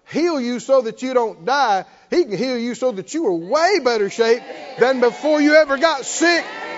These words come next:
to begin with, if you believe. But now, isn't this amazing?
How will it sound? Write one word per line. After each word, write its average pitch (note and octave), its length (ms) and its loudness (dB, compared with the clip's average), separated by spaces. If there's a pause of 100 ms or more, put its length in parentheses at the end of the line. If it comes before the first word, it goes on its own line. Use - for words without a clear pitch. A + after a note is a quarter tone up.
(180)
to D#4 140 2
begin D#4 600 0
with, D4 460 4 (1160)
if E4 300 0
you F4+ 160 4
believe. F#4 340 -2 (160)
But E4+ 140 -4
now, D#4+ 240 -4
isn't D#4+ 440 -6
this E4+ 240 -8
amazing? C#4 680 -4